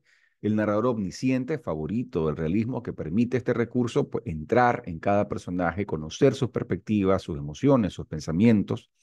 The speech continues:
La descripción detallada, que es más naturalista, sobre todo en el tema del espacio, de la imagen vívida de cómo están los campesinos viviendo en esta época,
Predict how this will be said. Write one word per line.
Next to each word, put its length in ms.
La 260
descripción 720
detallada, 720
que 80
es 60
más 180
naturalista, 640
sobre 180
todo 240
en 100
el 120
tema 260
del 160
espacio, 600
de 40
la 80
imagen 380
vívida 280
de 120
cómo 200
están 280
los 100
campesinos 560
viviendo 400
en 80
esta 300
época, 400